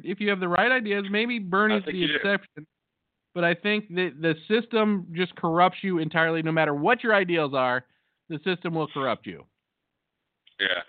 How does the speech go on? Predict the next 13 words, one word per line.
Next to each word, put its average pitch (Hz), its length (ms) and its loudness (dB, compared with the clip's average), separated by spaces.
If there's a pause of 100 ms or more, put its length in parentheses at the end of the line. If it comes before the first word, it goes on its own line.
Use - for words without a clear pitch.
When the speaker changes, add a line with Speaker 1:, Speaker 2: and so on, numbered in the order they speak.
(260)
Speaker 2:
Well, 151 180 -4
Bernie 214 280 -4
got 151 240 -4
in, 135 220 -12 (180)
in 127 160 -20
the 117 80 -18
game 107 560 -10 (680)
when 107 280 -14 (920)
you, 131 160 -16 (200)
you 117 160 -12 (140)
could 170 180 -4 (300)
do 104 140 -8
it 85 80 -14